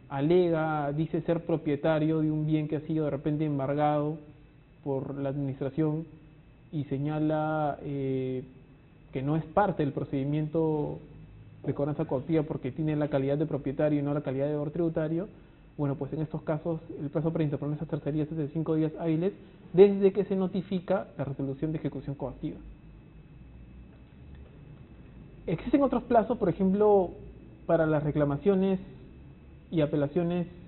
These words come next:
eh, respecto de precios de transferencia, el plazo va a ser de doce meses. Hay una jurisprudencia respecto al plazo de caducidad de una apelación, y es que,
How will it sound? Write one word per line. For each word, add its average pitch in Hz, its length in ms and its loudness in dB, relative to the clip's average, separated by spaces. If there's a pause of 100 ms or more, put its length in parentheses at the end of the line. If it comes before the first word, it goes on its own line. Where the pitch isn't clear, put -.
(240)
eh, 135 540 2
respecto 147 460 -4
de 131 100 0
precios 165 340 0
de 170 60 2
transferencia, 156 500 0
el 170 60 -6
plazo 151 260 -4
va 147 60 2
a - 20 -8
ser 151 160 -8
de 156 80 -4
doce 139 260 -2
meses. 139 280 -4 (2750)
Hay 202 140 8
una 214 160 4
jurisprudencia 180 720 4
respecto 156 320 -2
al 147 80 2
plazo 175 260 2
de 175 60 0
caducidad 160 340 2
de 160 60 0
una 165 120 2
apelación, 165 520 0 (380)
y 151 80 2
es 147 100 -2
que, 170 400 2